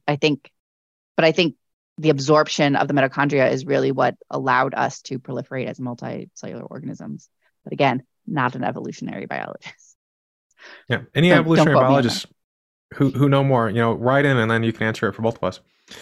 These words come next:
Speaker 2: The, uh, so we've just talked, we've talked about glycosens, we've talked about mitosens, and I love the naming schemes. It ma-, it lets everyone know exactly who, who's supporting these things. Um, so we have Senostem, Lysosens, Adaptosens,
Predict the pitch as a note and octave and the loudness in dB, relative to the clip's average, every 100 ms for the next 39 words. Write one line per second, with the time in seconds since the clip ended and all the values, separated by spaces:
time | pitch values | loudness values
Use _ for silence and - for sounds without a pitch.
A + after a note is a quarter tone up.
0 | - - - B2 C3 F#2 - E3 C#3+ C#3 | -20 -6 0 2 2 -2 -2 0 2 0
1 | C3+ F3+ - C3+ F#3 F#3+ D#3+ - C#3 D3 | 0 0 0 0 2 2 2 2 2 2
2 | D3 C#3+ C3+ A#2+ D3 D#3 C#3+ C3+ B2+ A2+ | 2 0 0 0 0 0 2 2 2 2
3 | C3+ B2 - A2 G#2 A2 _ _ A#2+ B2+ | 0 0 0 -4 -4 -8 _ _ 0 2
4 | F3 D3 B2 A#2 G#2+ - A2+ B2+ - A#2+ | 2 2 2 2 0 -2 -2 -2 -2 -2
5 | G#2 B2 C3+ D3 C#3 C3 B2 A#2+ A2+ A#2+ | 2 2 4 2 2 2 4 2 2 0
6 | A#2 A#2+ A#2 A#2+ A2 A#2 - - A2+ A2 | 2 0 2 2 2 0 -2 0 0 0
7 | G#2 - G#2 - - - - - A#2+ B2 | -2 -4 -4 -6 -16 -20 -20 -4 -2 0
8 | G#2 - D3+ B2+ - - - D#3 E3+ - | -2 0 2 2 0 -2 2 2 2 2
9 | E3 E3+ F3+ E3+ - _ - A#2+ C3+ C3 | 2 4 4 0 -4 _ -2 0 2 2
10 | C3 B2+ B2+ B2+ - - B2 C3+ A2+ G#2+ | 4 4 2 0 -6 -4 -2 -2 0 0
11 | G#2+ G#2 | -2 -6